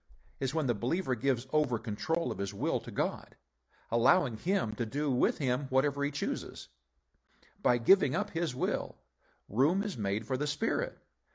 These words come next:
who gladly takes over and leads, guides, and empowers. So,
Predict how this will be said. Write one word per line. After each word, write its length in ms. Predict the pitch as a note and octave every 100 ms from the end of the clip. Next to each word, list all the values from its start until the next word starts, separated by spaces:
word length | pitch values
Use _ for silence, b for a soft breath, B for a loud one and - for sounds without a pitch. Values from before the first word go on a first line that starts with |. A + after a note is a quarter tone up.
| _ _
who 240 | C#3 G#2+
gladly 560 | A2 B2 F#3 A3+ B2+ A2
takes 320 | C3 G#2+ -
over 300 | G#2+ G#2 G#2+
and 180 | G#2+ G#2+
leads, 440 | C3+ E3 F3 -
guides, 600 | - E2+ A#2+ C#3 D#3 D3
and 180 | - D3+
empowers. 800 | D#3 D3 E3+ F#3+ B2+ B1 - - - _ _ _ _ _ _ _ _
So, 400 | - D#3 G#2+ -